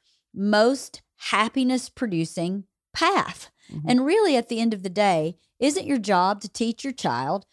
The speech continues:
Speaker 1: who they are and how to be happy?
Speaker 2: Right.
Speaker 1: I mean, really, that's what you're supposed
Speaker 2: But you also
Speaker 1: to do.
Speaker 2: know your child. So
Speaker 1: I
Speaker 2: if
Speaker 1: do.
Speaker 2: Right? So, like,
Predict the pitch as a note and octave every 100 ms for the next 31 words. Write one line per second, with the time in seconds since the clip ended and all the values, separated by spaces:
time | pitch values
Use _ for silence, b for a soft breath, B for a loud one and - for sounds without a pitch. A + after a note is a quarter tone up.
0 | _ _ D4+ F4+ D#4+ E3+ D3 D#3+ F#3+ -
1 | A3+ A#3+ A#3 B3+ B3+ B3 A3 A#3 D#4+ -
2 | - - _ _ D3+ C3 - b - B3
3 | B3+ B3 A3+ E4+ D4 A3 B3 A#3+ C4 B3
4 | B3+ G#3 A3+ G#3+ G#3 A#3 D#4+ B3 C#4+ D4
5 | D4 B3+ G3+ F#3 F3 E3 E3 - - -
6 | _ - G#3+ G3 B G#3 G#3+ A#3+ F4 G#3+
7 | F3 F3+ F#3+ G#3 - A3+ G#3 F#3+ F#3 F3+
8 | -